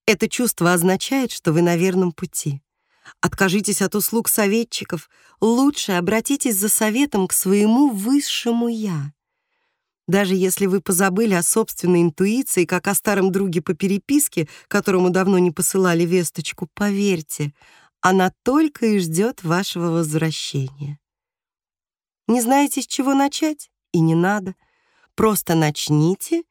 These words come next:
и поймете, что делать дальше. Вселенная реагирует корректирующим действием. Вы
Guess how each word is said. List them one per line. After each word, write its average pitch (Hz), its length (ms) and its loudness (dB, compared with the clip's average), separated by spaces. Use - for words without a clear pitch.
и 233 100 2
поймете, 226 720 2
что - 220 -4
делать 208 380 0
дальше. 160 520 -4
Вселенная 214 680 2
реагирует 202 600 0
корректирующим 202 920 -2
действием. 143 680 -2
Вы 175 300 2